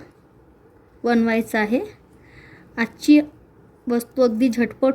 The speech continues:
होणारी आणि युनिक अशी वस्तू बनवून रेडी होणार आहे. तर मैत्रिणींनो, व्हिडिओ तुम्ही शेवटपर्यंत बघा. आवडल्यास लाईक करा आणि प्लीज चॅनलला सबस्क्राईब करा.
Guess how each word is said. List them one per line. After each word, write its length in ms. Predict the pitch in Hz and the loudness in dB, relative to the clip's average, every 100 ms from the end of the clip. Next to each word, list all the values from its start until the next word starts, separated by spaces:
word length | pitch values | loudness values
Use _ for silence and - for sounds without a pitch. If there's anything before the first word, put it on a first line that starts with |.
| 269 | 0
होणारी 400 | 226 226 226 247 | 0 0 0 2
आणि 260 | 240 240 247 | 2 0 0
युनिक 420 | 233 226 277 277 - - - - _ | 0 4 4 2 -8 -20 -20 -20 _
अशी 240 | 226 - | -8 -2
वस्तू 340 | 247 226 - 247 | -2 -2 -4 -2
बनवून 300 | 226 233 233 | 2 2 2
रेडी 240 | 220 208 | 2 0
होणार 380 | 240 226 214 196 | 0 2 0 -2
आहे. 440 | 202 202 277 - - _ - - - - - | -4 -2 -2 -4 -18 _ -20 -20 -20 -10 0
तर 80 | |
मैत्रिणींनो, 560 | 240 240 226 240 240 294 | 2 2 2 0 4 4
व्हिडिओ 320 | 285 226 233 240 | 4 4 4 4
तुम्ही 300 | 247 285 494 - _ | 4 4 2 -8 _
शेवटपर्यंत 760 | - - 277 269 - 247 240 226 | -8 2 4 4 2 2 2 0
बघा. 320 | 208 190 175 - - _ - - - - - - | -4 -6 -6 -10 -16 _ -20 -20 -20 -20 -20 -6
आवडल्यास 600 | 214 226 240 254 339 - - | 0 2 4 4 2 -2 -4
लाईक 300 | 226 233 269 - | -2 0 -2 -2
करा 200 | 254 254 | 0 2
आणि 180 | 247 | 2
प्लीज 360 | 254 262 294 349 | 0 2 2 4
चॅनलला 460 | - 233 220 233 339 | 2 2 2 0 -2
सबस्क्राईब 500 | - 381 - 269 240 | -2 -4 -2 -2 -2
करा. 340 | - 208 165 | -4 -8 -8